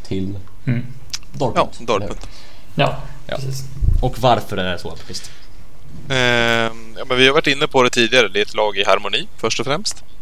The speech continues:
Speaker 3: Ehm, och det gör väldigt mycket. Det är en otroligt stark trupp, stor trupp. Man har gjort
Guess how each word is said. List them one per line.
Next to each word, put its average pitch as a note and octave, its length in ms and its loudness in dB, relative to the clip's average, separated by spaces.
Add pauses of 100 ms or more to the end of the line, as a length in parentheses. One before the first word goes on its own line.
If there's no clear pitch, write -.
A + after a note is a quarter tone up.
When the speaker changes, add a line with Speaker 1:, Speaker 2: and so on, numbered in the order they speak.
(120)
Speaker 3:
Ehm, F2 440 -2
och F2+ 260 -6
det G2+ 140 -4
gör A2 280 2
väldigt G2+ 360 0
mycket. A2 440 -2
Det G2+ 120 6
är G2 240 4 (140)
en G#2 160 -4
otroligt C3 440 -2 (300)
stark A#2+ 460 4
trupp, - 320 -2
stor D3+ 420 0
trupp. - 400 -2 (500)
Man A2+ 120 -2
har A#2 100 2
gjort - 480 -2